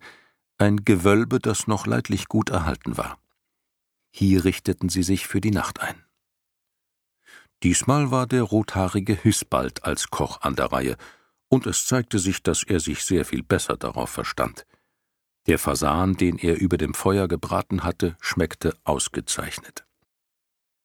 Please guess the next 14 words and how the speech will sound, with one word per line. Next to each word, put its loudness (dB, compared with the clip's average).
Am 6
nächsten 2
Morgen 0
zogen -2
sie -2
weiter. -10
Den 4
ganzen 2
Tag 2
ging 0
es -2
durch -2
den -4
Wald, 2